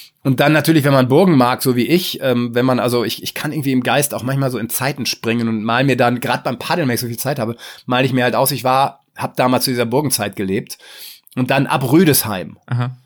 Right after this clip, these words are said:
Speaker 1: Ja, also von Rüdesheim bis Köln zum Beispiel, das sind so fünf, sechs Tage.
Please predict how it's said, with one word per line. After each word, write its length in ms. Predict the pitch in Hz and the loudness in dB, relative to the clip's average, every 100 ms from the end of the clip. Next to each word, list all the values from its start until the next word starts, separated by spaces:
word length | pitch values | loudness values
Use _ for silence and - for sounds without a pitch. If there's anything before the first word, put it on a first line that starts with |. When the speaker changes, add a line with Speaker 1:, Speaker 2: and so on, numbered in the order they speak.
| _ _ | _ _
Speaker 1:
Ja, 140 | 117 120 | -2 0
also 200 | 135 135 | 2 0
von 280 | - 151 135 | 0 2 2
Rüdesheim 500 | 143 180 - 160 151 | 4 4 4 2 2
bis 160 | 127 | 0
Köln 320 | - 143 175 165 | 2 4 4 2
zum 160 | 151 | 2
Beispiel, 360 | 139 143 151 135 | 2 0 0 0
das 100 | 123 | 0
sind 240 | 135 135 | 0 -2
so 240 | - 127 127 | -2 -2 -2
fünf, 240 | - 147 | -2 -2
sechs 200 | - 151 | -2 -2
Tage. 340 | 160 160 196 | 0 2 0